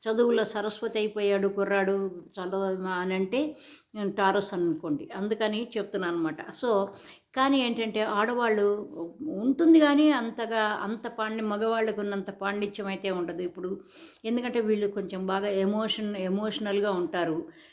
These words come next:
కానీ ఏంటంటే వీళ్ళు రహస్యాలు తొందరగా చెప్పరండి, ఎవరితో చెప్పరు వీళ్ళు,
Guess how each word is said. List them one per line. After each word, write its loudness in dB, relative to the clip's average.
కానీ 0
ఏంటంటే -4
వీళ్ళు -2
రహస్యాలు -2
తొందరగా -6
చెప్పరండి, -4
ఎవరితో -2
చెప్పరు -6
వీళ్ళు, -4